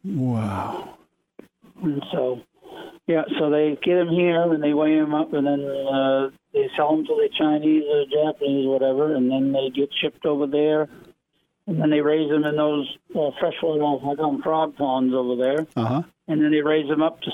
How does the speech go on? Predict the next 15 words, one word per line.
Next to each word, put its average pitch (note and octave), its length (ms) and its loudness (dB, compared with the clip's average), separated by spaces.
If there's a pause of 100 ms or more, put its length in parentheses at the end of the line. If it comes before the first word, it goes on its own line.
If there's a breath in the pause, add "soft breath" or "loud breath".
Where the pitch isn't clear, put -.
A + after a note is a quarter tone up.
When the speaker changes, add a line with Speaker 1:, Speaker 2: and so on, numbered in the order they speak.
Speaker 2:
size D#3 480 0
that C3+ 180 -4
they C#3 140 0
want, D#3+ 400 0
and C#3 120 0
then C#3 140 0
they C#3+ 120 2
ship - 260 -4
'em C#3+ 100 0
<laughs> C#3 120 -2
back - 220 -2
to - 60 -14
the E3 80 0
United D3 420 0
States. E3+ 320 -2